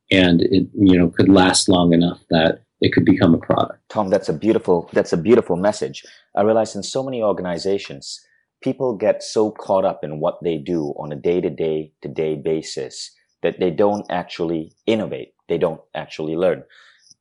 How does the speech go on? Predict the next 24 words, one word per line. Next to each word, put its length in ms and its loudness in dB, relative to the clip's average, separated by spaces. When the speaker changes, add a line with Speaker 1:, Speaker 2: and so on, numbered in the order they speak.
Speaker 2:
Abraham 320 0
Lincoln 300 -6
said, 340 -4
"If 120 -12
you 80 0
were 40 2
to 80 0
give 120 -6
me 100 -6
six 300 -6
hours 220 0
to 100 -18
chop 280 -4
down 160 -8
a 60 -12
tree, 240 -2
I 60 -2
would 120 -6
spend 320 -4
four 240 0
hours 500 -4
sharpening 520 -4
my 240 -8
axe," 400 -12